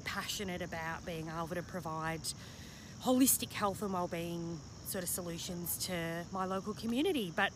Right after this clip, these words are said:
more than that, like, uh, you know, obviously I was really, when I first started this, I was really pumped to make a difference in my local community and provide an alternative, you know, to the medical model and all of that sort of stuff.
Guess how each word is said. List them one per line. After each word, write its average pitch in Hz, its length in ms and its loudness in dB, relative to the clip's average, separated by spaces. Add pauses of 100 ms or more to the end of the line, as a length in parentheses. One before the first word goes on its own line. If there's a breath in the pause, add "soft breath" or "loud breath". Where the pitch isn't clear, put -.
(200)
more 381 220 10
than 381 140 8
that, 175 240 4
like, 208 180 4
uh, 220 80 4 (840)
you 269 80 8
know, 214 160 10
obviously 190 440 4
I 185 40 6
was 170 160 2
really, 175 440 0 (340 loud breath)
when 220 140 6
I 175 80 6
first 202 340 2
started 214 500 6
this, 185 300 0
I 185 60 4
was 170 540 2 (460 loud breath)
really 208 280 6
pumped - 420 -4
to 196 180 0
make 175 240 0
a - 20 -8
difference 175 440 -6
in 196 60 0
my 185 100 2
local 175 420 -2
community 180 540 -2
and 170 220 -2 (340 loud breath)
provide 180 540 4
an 175 120 0
alternative, 185 1000 0
you 202 140 -2
know, 196 240 2
to - 160 -2
the 185 100 -2
medical 180 380 -4
model 180 580 0
and 165 220 0 (340 loud breath)
all 247 200 6
of 202 80 2
that - 180 2
sort 196 200 0
of 185 60 0
stuff. - 320 4